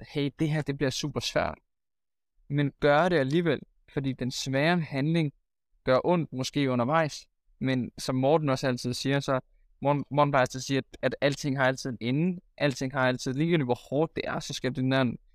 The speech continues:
smerte nok gå væk på et tidspunkt. Og lidt tilbage til det, jeg sagde helt i starten, man kan vælge at tage, i min optik, et tjenerjob til,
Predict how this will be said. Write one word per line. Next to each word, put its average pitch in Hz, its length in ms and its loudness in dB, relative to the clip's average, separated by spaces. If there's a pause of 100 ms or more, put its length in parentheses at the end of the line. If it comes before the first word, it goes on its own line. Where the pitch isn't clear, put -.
(260)
smerte 143 400 2
nok 127 180 2
gå 120 80 0
væk 139 240 4
på 110 80 -8
et - 80 -10
tidspunkt. - 420 -8 (500)
Og 127 520 6 (1000)
lidt 170 200 2
tilbage 143 300 2
til - 60 -6
det, 160 60 -6
jeg 131 80 0
sagde 151 160 0
helt 151 100 2
i 135 40 -4
starten, 127 220 2
man 143 100 -2
kan 131 100 -2
vælge 156 220 2
at 143 80 -2
tage, 123 220 2 (300)
i 147 60 -8
min 170 240 0
optik, 123 320 -2 (500)
et - 120 -12
tjenerjob 170 520 2 (420)
til, - 200 -6